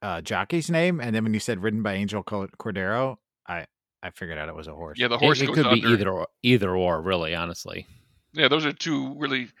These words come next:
Speaker 2: strange names as far as a horse. Neither one of those really fits a horse. Bold Forbes is a strange name for a horse, but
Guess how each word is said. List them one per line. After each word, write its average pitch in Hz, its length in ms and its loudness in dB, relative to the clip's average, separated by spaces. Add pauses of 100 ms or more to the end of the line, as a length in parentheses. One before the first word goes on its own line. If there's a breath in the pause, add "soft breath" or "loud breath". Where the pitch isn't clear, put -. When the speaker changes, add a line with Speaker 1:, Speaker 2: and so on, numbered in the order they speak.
(480 soft breath)
Speaker 2:
strange 117 480 2
names 107 400 0
as 104 80 -10
far 101 260 -2
as 95 320 -12 (160)
a 107 80 -8
horse. 110 400 -6
Neither 156 220 -2
one 165 100 2
of 151 60 -2
those 127 160 -2
really 117 160 -8
fits - 200 -6
a 107 60 -6
horse. 104 340 -12 (200)
Bold 123 200 -4
Forbes 104 380 -8
is 92 140 -14
a 95 60 -14
strange 101 380 -14
name - 240 -20 (1200)
for 101 120 -14
a 98 40 -14
horse, - 360 -16
but 117 100 -4